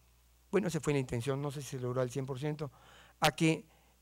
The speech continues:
eh, se interesen cada vez más por, por lo que se hace. Aquí están viendo el logotipo del, del conjunto, hecho con tapi-, con tapitas. Estas los niños lo estuvieron pintando y enlazando. El, la parte de la,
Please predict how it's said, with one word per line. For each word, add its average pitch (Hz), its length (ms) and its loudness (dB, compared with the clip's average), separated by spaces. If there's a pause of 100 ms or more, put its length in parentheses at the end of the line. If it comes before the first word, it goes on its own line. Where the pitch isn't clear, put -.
(120)
eh, 151 220 0
se - 140 4
interesen 165 480 4
cada 151 220 4
vez 147 200 0
más 135 280 0
por, 127 240 -6
por 135 180 -4
lo 127 80 -2
que 139 100 -6
se 160 140 2
hace. 156 240 0 (2250)
Aquí 156 180 -6
están 160 220 -2
viendo 156 380 0 (380)
el 147 120 -6
logotipo 143 560 -2 (360)
del, 123 460 -4 (260)
del 131 200 0
conjunto, 196 520 0
hecho 165 260 2
con 127 140 -2
tapi-, 143 420 0
con - 200 -6
tapitas. 180 560 -2 (340)
Estas 156 220 -2
los 131 160 -4
niños 143 220 2
lo 123 80 -4
estuvieron 131 260 -2
pintando 127 540 0 (480)
y 120 360 -4 (360)
enlazando. 170 580 0 (400)
El, 131 420 -6
la 135 140 -6
parte 143 280 -2
de 120 80 -2
la, 117 200 -6